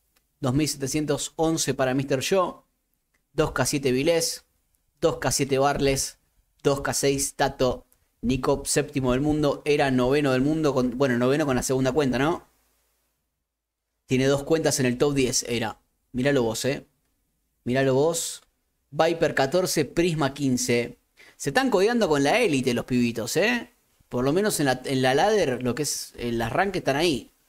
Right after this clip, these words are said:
Están ahí los pibes. Qué grande, ¿eh?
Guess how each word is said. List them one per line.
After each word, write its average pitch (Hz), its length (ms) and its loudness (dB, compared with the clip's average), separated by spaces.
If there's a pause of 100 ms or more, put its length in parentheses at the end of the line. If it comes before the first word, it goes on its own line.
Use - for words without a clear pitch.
(280)
Están 139 240 -4
ahí 147 180 2
los 151 100 0
pibes. 180 560 0 (680)
Qué 139 140 0
grande, 123 380 0
¿eh? 143 160 -6